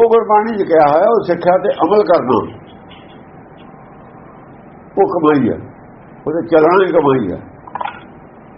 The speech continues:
ਜਿਹੜੇ ਨਹੀਂ ਚੱਲਦੇ ਜਾਂ ਜਿਨ੍ਹਾਂ ਨੇ ਚੱਲਣ ਖਾਤਰ ਜ਼ੋਰ ਨਹੀਂ ਦਿੱਤਾ, ਉਹ ਆਪ ਚੋਰ ਹਰਾਮਖੋਰ ਸੀ, ਦੁਨੀਆ ਨੂੰ ਬਰਬਾਦ ਕਰਤਾ, ਸਿੱਖੀ ਬਰਬਾਦ ਕਰਤੀ ਸੰਗਤ ਦੇ ਵਿੱਚ। ਉਹਨਾਂ ਨੇ ਆਪ ਚੋਰ ਸੀਗੇ।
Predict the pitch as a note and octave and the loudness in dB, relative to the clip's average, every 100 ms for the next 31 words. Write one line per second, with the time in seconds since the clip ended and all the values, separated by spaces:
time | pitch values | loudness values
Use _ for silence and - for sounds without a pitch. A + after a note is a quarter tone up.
0 | - - D3+ G3 A#3 D#3+ B2+ B2+ F3+ G#3 | -20 -10 -4 2 2 2 0 -2 0 0
1 | G3 G3 G#3+ G#3+ - - - - - - | 0 2 0 2 -2 -6 -20 -20 -20 -4
2 | E3 F3+ D3+ F#3+ G#3 G#3 F#3 E3+ E3+ F3 | 0 2 0 -2 -2 0 0 0 0 0
3 | F3 E3 F#3+ - C3 D#3 D3+ E3 F#3 G3 | 0 0 -2 0 2 2 2 -2 -2 0
4 | G3 F#3 - - - - - F#3+ G3+ D#3 | 2 2 0 -8 -14 -8 0 0 2 2
5 | D3+ D#3+ - D#3 D#3 D#3+ D#3+ D#3+ E3 E3 | 4 2 -2 2 2 4 2 2 0 -2
6 | D#3 F#3 D#3+ F3 F3+ - - - - - | 0 0 0 -4 -6 -8 -16 -20 -20 -20
7 | - E3 E3+ E3+ E3 D#3 D3 C#3 B2+ A#2 | -8 -2 0 0 0 0 0 0 2 0
8 | - A2 - F#2+ F2 C3+ - D#3+ D#3 B2+ | -2 -6 -4 -8 -8 -12 -14 -14 -8 -4
9 | A2 B2+ C3+ B2 A#2 - G#2+ F#2+ F#2 F2+ | 0 0 0 -2 -4 -6 -10 -10 -10 -12
10 | F2 D#2+ - - - - G#2 - - - | -12 -16 -20 -20 -20 -18 -18 -18 -20 -20
11 | - C#3+ C#3+ A#2 - - - - - - | -14 -6 -2 -2 -6 -18 -20 -20 -20 -20
12 | - E3+ G3 G#3 G#3+ G#3 F3+ A3 G2 | -2 2 2 2 2 2 -2 -6 -6